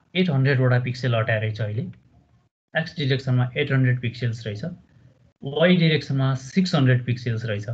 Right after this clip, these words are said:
So we need to calculate the total number of the pixel, then we have to multiply the pixel in the x direction by pixel in the y direction,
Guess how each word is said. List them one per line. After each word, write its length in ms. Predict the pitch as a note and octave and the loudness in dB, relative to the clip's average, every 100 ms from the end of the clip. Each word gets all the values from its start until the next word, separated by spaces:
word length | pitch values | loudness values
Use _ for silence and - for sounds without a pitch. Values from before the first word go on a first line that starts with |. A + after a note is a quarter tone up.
| - - - - | -10 -16 -20 -4
So 60 | D3+ D#3 C#3 | -2 0 0
we 100 | D3 | 4
need 160 | G3 | 6
to 140 | G3+ F#3 | 4 2
calculate 500 | C#3 C3 C#3 C#3+ C3 | 0 0 2 2 4
the 200 | B2 B2 - - _ _ E3+ | 4 2 -4 -20 _ _ -2
total 260 | F3 F3+ | 2 2
number 220 | B2+ A#2+ A#2 | 4 2 0
of 80 | A#2 | -2
the 100 | A2 G#2+ | -4 -8
pixel, 320 | - B2 F#3 - _ _ A#2 | -6 -6 -6 -10 _ _ -4
then 200 | A#2+ A#2+ | 0 0
we 80 | B2+ | 0
have 140 | C3 C3 | -2 -2
to 140 | C3+ | -2
multiply 500 | A#2 G#2+ B2 A#2 A2 | -2 -2 -4 -2 -2
the 200 | G#2+ A2 - - - - - | -2 -4 -6 -14 -20 -8 -4
pixel 280 | F3+ G#3 D#3 | 0 4 6
in 140 | A#2+ | 6
the 360 | A2+ G#2+ - D3 | 4 2 0 -2
x 180 | - D3+ | -2 -6
direction 460 | D3+ E3 - F3+ - - - G#2+ | -4 -4 -2 -2 -2 -8 -10 -6
by 220 | G#2 A2 - - - - - | -6 -8 -12 -20 -20 -14 -12
pixel 280 | - D#3 A#2+ | -6 -4 -4
in 120 | G2+ | -4
the 180 | G2+ G#2+ - - _ B2+ | -6 -8 -14 -20 _ -4
y 180 | A2+ | -2
direction, 360 | A2+ A#2+ B2+ | 0 0 -2